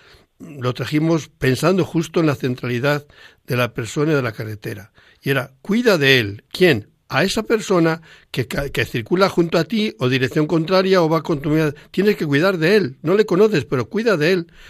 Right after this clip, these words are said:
porque le puedes hacer daño, incluso matar, aunque, o voluntariamente no quieras. ¿Y qué es la consecuencia que sacaba el eslogan del año pasado? Buenos samaritanos en el camino. O sea, buen samaritano es aquel que no hace el mal a nadie,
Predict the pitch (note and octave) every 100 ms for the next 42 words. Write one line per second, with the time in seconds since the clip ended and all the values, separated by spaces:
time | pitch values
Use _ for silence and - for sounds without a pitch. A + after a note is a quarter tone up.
0 | - - A#2 B2 A#2 - D4+ G#3+ D#3+ C3
1 | B2 A#2 B2 A2 G#2 - _ C3 A#2+ E3
2 | D#3 C3 A#2+ D#3 C#3+ C3 - C#3 B2+ -
3 | - _ - B2+ C#3 C3+ B2 D#3 C#3+ C#3+
4 | B2+ A#2+ A2+ - G#2 - - - - -
5 | D3 - G#3+ G#3 - - D#3 D3+ D#3+ D3
6 | D3+ - D#3 C#3+ D3 - C3 D3+ C3+ C3
7 | B2+ B2+ C3+ C3 B2 B2+ B2 A#2+ C3 B2+
8 | D#3 C3 - - - - C3 D3 E3+ E3
9 | D#3 C#3 C3 B2 B2 A#2 A2 A2 G#2+ -
10 | G2 F#2+ F#2 - - - D#3+ E3 - C#3
11 | F#3 G3+ F#3+ F3+ F3+ F#3 E3+ D#3+ F#3+ E3+
12 | - - _ - - - C#3 D3+ F#3 G3
13 | - E3 E3 D#3 D3 C#3+ C#3+ D#3 F3 D3+
14 | F3+ G#3